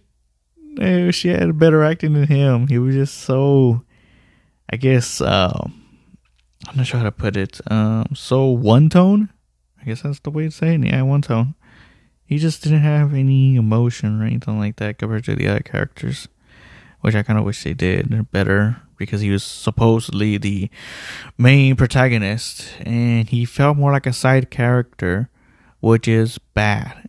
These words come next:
If you're a side character in your own movie, I guess, I guess if you're starring, and yeah, that's just bad, because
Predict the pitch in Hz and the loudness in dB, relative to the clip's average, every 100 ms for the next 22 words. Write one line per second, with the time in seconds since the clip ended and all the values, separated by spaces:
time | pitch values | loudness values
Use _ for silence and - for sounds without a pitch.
0 | _ 117 175 226 262 269 202 143 - 139 | _ -6 0 2 2 2 0 0 0 0
1 | 160 - 143 170 - 170 - 131 117 117 | -2 -2 -2 -4 -2 -4 -2 0 0 0
2 | 120 135 143 156 156 156 139 120 110 113 | 0 0 2 2 2 2 2 2 2 2
3 | 120 143 151 135 131 135 - 120 127 135 | 2 2 0 0 0 -2 -4 -4 -4 -4
4 | 135 120 - - - 139 147 151 151 _ | -4 -4 -4 -4 -2 0 0 -2 -4 _
5 | _ - - - _ _ _ - 131 135 | _ -20 -20 -20 _ _ _ 0 2 4
6 | 147 135 139 - 107 - - - 98 107 | 2 2 0 0 -2 -4 -12 -4 0 2
7 | 101 85 - _ _ _ _ _ _ - | 2 0 -6 _ _ _ _ _ _ -2
8 | 117 131 127 120 110 104 - - - | 2 6 6 4 2 -2 -8 -16 -18